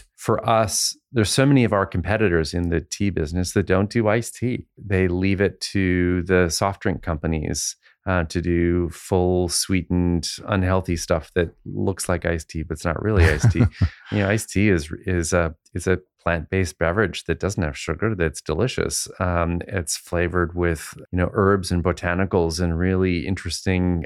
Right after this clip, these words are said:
Speaker 1: uh, delicious, uh, combinations of things.
Speaker 2: Right.
Speaker 1: Uh, making those, uh, interesting. For us, it's,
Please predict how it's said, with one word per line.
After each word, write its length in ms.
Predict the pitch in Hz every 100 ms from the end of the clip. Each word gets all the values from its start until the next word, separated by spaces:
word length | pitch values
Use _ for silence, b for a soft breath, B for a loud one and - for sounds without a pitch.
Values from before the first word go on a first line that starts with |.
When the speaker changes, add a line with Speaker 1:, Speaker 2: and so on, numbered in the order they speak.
| -
Speaker 1:
uh, 120 | 92
delicious, 720 | 78 80 90 87 92 85 - -
uh, 180 | 90 85
combinations 680 | - 80 80 90 104 98 80
of 120 | 76
things. 360 | - 82 82 - B B B
Speaker 2:
Right. 200 | 85 85
Speaker 1:
Uh, 200 | 98 92
making 840 | 78 101 101 110 113 110 104 95
those, 640 | 90 90 90 90 82 - - _ 95
uh, 180 | 90 -
interesting. 840 | 98 95 98 - 82 78 76 73 _ _
For 300 | - 110 98
us, 360 | - 110 98 -
it's, 320 | - 90 -